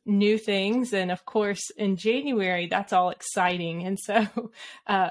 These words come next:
ask me in February what I think about that. Not too sure, but for me, January is exciting typically. And so wanted to just talk through and kind of pick your brain, and you've hit on a few,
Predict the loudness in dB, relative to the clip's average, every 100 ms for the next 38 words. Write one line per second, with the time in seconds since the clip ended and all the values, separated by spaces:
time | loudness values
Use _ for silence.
0 | 2 0 2 0 2 2 0 0 2 2
1 | 2 2 2 0 0 0 -2 0 0 0
2 | 0 0 0 -2 _ _ -4 -2 -2 -4
3 | -4 -4 -2 -2 -2 -2 -4 -6 -20 -20
4 | _ -4 0 2 2 2 0 0 0 -2
5 | -2 -2 -4 -4 -8 _ _ _ -4 -2
6 | -4 -8 -6 -2 0 -2 -4 -6 -4 -6
7 | -6 -12 -14 -20 -20 -20 -20 _ -4 -4
8 | 0 0 2 0 0 0 0 -2 -6 -4
9 | -2 -4 -2 0 0 -2 -2 -2 -2 -2
10 | -4 -2 -6 -6 -6 -2 -2 0 0 -2
11 | -2 -4 -6 -2 -2 -2 -4 -4 -2 -2